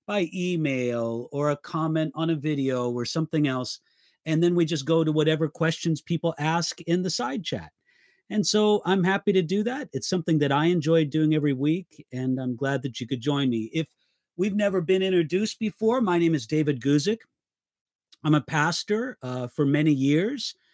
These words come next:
and I'm a Bible teacher. And, uh, maybe something that makes me at least a little bit unique among folks is that I have a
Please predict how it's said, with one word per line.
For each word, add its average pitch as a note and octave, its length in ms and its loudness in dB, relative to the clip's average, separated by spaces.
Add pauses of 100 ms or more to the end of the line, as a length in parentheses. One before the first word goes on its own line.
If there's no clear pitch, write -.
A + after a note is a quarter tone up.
(320)
and C#3+ 160 0
I'm D3 120 4
a C3+ 80 2
Bible D3 400 4
teacher. G3 580 -4 (500)
And, D#3+ 520 0
uh, F#3 340 -8 (300)
maybe F#3+ 640 0
something G3 380 0
that F3+ 120 0
makes F#3 240 0
me F#3 100 2
at E3+ 80 -2
least F#3 220 -2
a G3 60 0
little G3+ 280 6
bit E3 280 0 (100)
unique D#3+ 640 2 (140)
among D3+ 380 0 (180)
folks E3 260 2
is C#3 120 -2
that D#3+ 120 2
I D#3+ 140 2
have E3+ 360 0 (140)
a D3 340 0